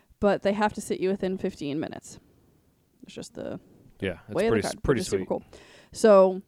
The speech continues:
Speaker 1: when I'm having a bad day or I'm literally just craving ahi tuna nachos, I would go to the Animal Kingdom and just eat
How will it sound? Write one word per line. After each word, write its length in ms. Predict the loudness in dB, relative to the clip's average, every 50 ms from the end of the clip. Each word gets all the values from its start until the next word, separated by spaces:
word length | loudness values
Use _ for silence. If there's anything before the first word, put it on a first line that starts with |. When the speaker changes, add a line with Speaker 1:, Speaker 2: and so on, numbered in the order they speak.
| _ _ _ _ _ _
Speaker 1:
when 200 | -6 -2 -2 -2
I'm 60 | -2 -2
having 240 | -4 -4 -6 -6
a 60 | -8 -8
bad 240 | -6 -6 -8 -4
day 600 | -2 -2 0 0 0 0 0 0 0 0 0 0
or 260 | -2 -2 -2 -4 -4 -4
I'm 180 | -6 -8 -10 -10
literally 420 | -8 -6 -6 -4 -4 -4 -4 -4 -6
just 180 | -8 -10 -10 -8
craving 260 | -8 -8 -6 -6 -6
ahi 180 | -6 -6 -8 -8
tuna 200 | -8 -8 -8 -6
nachos, 340 | -4 -4 -4 -4 -6 -6 -4 -2
I 60 | -2
would 80 | -2 0
go 100 | 0 0
to 60 | 2
the 80 | 0 0
Animal 260 | -2 -2 -2 -4 -4
Kingdom 400 | -4 -6 -6 -6 -6 -6 -6 -8 -10 -12 -20 _ _ _ _ _ _ _ _ _ _ _ _ _ _ _ _ _
and 540 | -6 -4 -2 -2 -2 -2 -4 -6 -10 -14 -20 _ _ _ _ _ _ _ _ _ _ _ _ _ _ _ _ _ _ _ _ _ _ _ _ _ _ _ _ _ _
just 420 | -10 -2 2 2 2 2 0 -6 -12
eat 340 | -12 -10 -10 -12 -14 -14